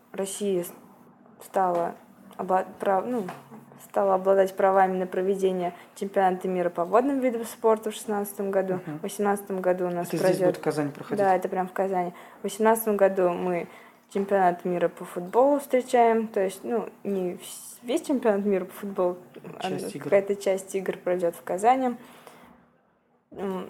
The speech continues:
Speaker 1: можно выезжать в Москву, в, в соседние города, в которых есть спортивные мероприятия, спортивные волонтёры щас очень требуются. Мо-, ну, через интернет, через контакт,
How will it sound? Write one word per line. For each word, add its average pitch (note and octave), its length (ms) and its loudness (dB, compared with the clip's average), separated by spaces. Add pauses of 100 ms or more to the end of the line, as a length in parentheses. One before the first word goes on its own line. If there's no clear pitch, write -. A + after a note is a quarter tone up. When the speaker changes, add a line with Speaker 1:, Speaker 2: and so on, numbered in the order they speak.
(220)
Speaker 1:
можно A3 460 4
выезжать G#3 560 6
в - 40 -2
Москву, F#3 680 0 (220)
в, F#3 140 -14
в - 40 -14
соседние G#3 460 0
города, F#3+ 480 4
в F3+ 40 -8
которых F3+ 480 -4
есть F#3 180 -6 (280)
спортивные F#3 640 -2
мероприятия, A#3+ 480 -2
спортивные G3 500 -6
волонтёры F3+ 400 -2
щас F#3+ 220 -6
очень F#3 320 -6 (200)
требуются. C#4+ 560 -2
Мо-, F#3+ 260 -4 (160)
ну, B3 220 -8 (160)
через G3+ 240 -2
интернет, G3 480 -2
через F#3+ 240 -2
контакт, A#3 580 2